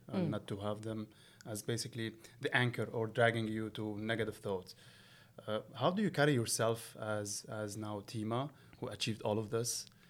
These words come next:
Speaker 1: I wouldn't say on social media, but at least in the presence of others, because what you're doing now with the, I call it a mission,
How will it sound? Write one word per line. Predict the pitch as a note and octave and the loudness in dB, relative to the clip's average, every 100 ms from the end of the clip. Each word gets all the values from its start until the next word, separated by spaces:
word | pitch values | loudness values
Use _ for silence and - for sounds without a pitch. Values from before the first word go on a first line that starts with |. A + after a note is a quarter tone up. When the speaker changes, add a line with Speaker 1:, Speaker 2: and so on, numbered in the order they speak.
| - - - - - - - | -20 -20 -20 -20 -20 -20 4
Speaker 1:
I | E3 | 6
wouldn't | F#3 E3+ | 8 10
say | |
on | B2+ | 8
social | A2+ G#2 G#2 | 6 2 2
media, | A2+ B2+ C#3 | 2 2 0
but | A#2 | -2
at | A2 - | -2 0
least | A#2+ A#2 | 0 0
in | B2+ A2 | -2 -2
the | |
presence | G2+ A2 G#2 G2+ | 0 0 0 -2
of | G2+ | -2
others, | G#2+ G2+ F#2+ | -2 -2 -4
because | G2+ A2 G#2 - - - - | -4 -2 -2 -2 -12 -20 0
what | A#2+ C#3+ | 2 6
you're | C3+ | 8
doing | D3+ D3 A#2+ | 8 8 8
now | A#2 A#2+ | 6 6
with | B2 A2 | 4 2
the, | A2+ C#3 | 0 2
I | C3 | 0
call | A#2+ B2+ | 6 6
it | A2+ | 6
a | G#2+ | 2
mission, | G#2 A2+ B2+ | 2 2 0